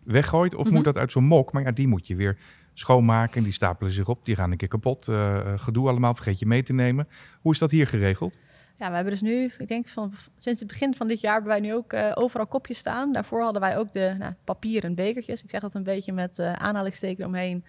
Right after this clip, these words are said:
Speaker 2: Want papieren bekertjes zijn nooit helemaal, eh, van papier. Er zit altijd nog wel iets van een plastic, eh, coating overheen om, om het voedsel veilig te maken. Eh, maar dus ook niet helemaal lekker gerecy-, niet gerecycled kan worden.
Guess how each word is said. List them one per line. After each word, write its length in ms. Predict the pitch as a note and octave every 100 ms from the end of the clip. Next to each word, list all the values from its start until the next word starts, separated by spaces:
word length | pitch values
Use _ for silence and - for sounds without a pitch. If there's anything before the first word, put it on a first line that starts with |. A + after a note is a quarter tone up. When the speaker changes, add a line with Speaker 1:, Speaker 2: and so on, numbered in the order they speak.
| - - -
Speaker 2:
Want 140 | - F#3+
papieren 340 | F#3 A3 F#3+
bekertjes 380 | G3 G3+ F#3+ F#3+
zijn 120 | F#3+
nooit 200 | F#3+ G3
helemaal, 440 | F#3+ F#3 F3+ F3+ F3
eh, 60 |
van 140 | F3+ F#3
papier. 440 | F3+ G#3 G#3+ B3+
Er 60 | A#3
zit 120 | G3
altijd 200 | G3+ G3
nog 100 | F#3+
wel 240 | F#3 F#3 -
iets 180 | A3 -
van 100 | G3+
een 80 |
plastic, 420 | - G#3 - G3 G#3
eh, 80 | F#3+
coating 380 | - G#3 G#3+ G3+
overheen 600 | F#3+ F#3 F#3 F#3 F3+ F3+
om, 120 | F#3 F3+
om 180 | -
het 120 | F#3 -
voedsel 260 | G#3 F#3+
veilig 300 | F#3 G3 A3+
te 100 | -
maken. 460 | G3 G3 G3+ G#3 C#4+ - - - - - _ -
Eh, 100 | F#3
maar 340 | F3+ F#3 F#3+
dus 180 | A3+ A3
ook 120 | -
niet 180 | A3+ A#3+
helemaal 260 | A#3 A3+ G#3+
lekker 220 | G#3 -
gerecy-, 240 | G#3 F#3+ -
niet 200 | G#3+ G#3
gerecycled 500 | G#3 A3+ G3+ G3+ F#3+
kan 160 | - E3+
worden. 360 | E3+ F3 B3